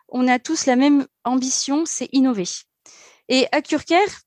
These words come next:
permet de former les jeunes médecins au digital. Elle peut donner accès à des différents, euh, projets, à aider à relever des défis stimulants, à réaliser un mémoire de master ou de D U,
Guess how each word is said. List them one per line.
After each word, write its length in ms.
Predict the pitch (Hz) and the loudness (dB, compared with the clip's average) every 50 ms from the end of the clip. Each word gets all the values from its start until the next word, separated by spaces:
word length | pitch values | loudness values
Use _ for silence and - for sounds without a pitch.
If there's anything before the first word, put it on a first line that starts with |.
| _ - | _ -2
permet 400 | 285 277 285 285 294 311 330 294 | 0 0 2 2 2 2 0 0
de 180 | 247 254 247 | -2 -4 -4
former 420 | 233 - - 294 277 302 302 311 302 | -4 -2 -2 0 2 2 2 2 2
les 160 | 254 247 240 | 0 0 0
jeunes 220 | 226 285 302 294 | 0 0 0 0
médecins 320 | 285 277 - - - 277 262 | 0 -2 -4 -6 -8 -6 -8
au 80 | 247 | -8
digital. 720 | 208 226 226 220 233 220 - - 240 285 330 330 247 220 _ _ - - - _ _ - | -8 -8 -8 -8 -8 -6 -2 0 0 2 2 2 0 -2 _ _ -20 -20 -20 _ _ -4
Elle 160 | - 262 247 | -2 -2 -2
peut 160 | - 285 285 | -2 -4 -2
donner 280 | 233 277 277 277 285 285 | 2 2 4 4 4 2
accès 360 | 269 254 - - 277 285 277 | 2 0 -2 -4 0 0 2
à 100 | 262 240 | 2 0
des 180 | 208 214 220 202 | -2 -4 -10 -8
différents, 640 | 208 254 262 - 285 285 262 277 269 269 269 - - | -6 -8 -6 -2 -2 0 2 2 2 2 0 -2 -4
euh, 180 | 226 220 220 208 | -4 -4 -4 -4
projets, 560 | - - - 269 277 240 226 247 254 277 277 | -6 -4 -2 -2 -2 0 0 2 2 2 2
à 120 | - 226 | 2 0
aider 220 | 240 247 214 254 294 | -2 -2 0 0 0
à 80 | 269 | 0
relever 260 | 247 262 240 240 254 196 | 0 -2 -4 -6 -6 -8
des 120 | 220 220 | -8 -6
défis 300 | 190 254 262 - - 262 | -6 -6 -6 -4 -6 -8
stimulants, 560 | - - - - 294 285 277 262 254 262 294 - - - - - - - - | -4 -4 0 2 4 4 4 4 4 2 0 -2 -6 -16 -16 -18 -16 -8 -4
à 60 | 240 | -2
réaliser 640 | 240 233 277 277 247 269 285 254 240 269 277 277 269 | 0 2 2 2 2 2 0 0 0 0 0 2 2
un 200 | 247 - - 240 | 2 2 0 0
mémoire 380 | 254 262 262 262 254 262 254 262 | 0 2 2 2 2 0 0 0
de 100 | 247 254 | -2 -2
master 500 | 254 262 277 - - 277 262 277 277 254 | 0 -2 -2 -4 -2 -2 -2 -2 -2 -4
ou 60 | 233 | -8
de 120 | 208 226 | -10 -10
D 180 | 202 202 247 247 | -8 -6 -4 -2
U, 220 | 247 254 277 302 | 0 0 0 0